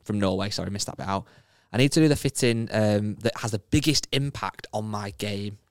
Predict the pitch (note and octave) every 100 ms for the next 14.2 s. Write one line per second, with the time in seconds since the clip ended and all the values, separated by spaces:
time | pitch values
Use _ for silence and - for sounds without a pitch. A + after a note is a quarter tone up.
0 | _ _ A2+ - G#2+ G#2 G2+ F2+ G#2 -
1 | G2 G2 - - _ - A2+ A2+ A2+ D3
2 | - - - - C3 A2 A2 A2+ - F#2
3 | - - C#3 - B2 A2+ G#2+ - G#2 G#2
4 | G#2 - G#2+ G#2 G2+ G2+ - G2+ G2 -
5 | A2 G2+ G2+ G#2 G2 G2+ - G#2 G2+ G2+
6 | G#2 G2 G#2 G#2 F2+ - - _ _ _
7 | _ _ _ A2 A2 A2 A2+ A#2 A2+ A2
8 | A2 - G2+ G#2 - G2+ G2+ F#2+ A2 C3
9 | A2 G2 G2 G#2 G#2+ G#2+ - G2+ G2+ G2
10 | G2 G2 G2+ G#2 G2 G2+ G#2+ _ _ _
11 | _ - G#2 G#2 A#2 G2+ G2+ G#2 G2+ G2+
12 | G2+ G2+ A#2+ C3 - B2+ B2 - G#2+ G#2
13 | G#2 G#2 G2+ G2+ A2 A2 G#2 F2+ - -
14 | - G#2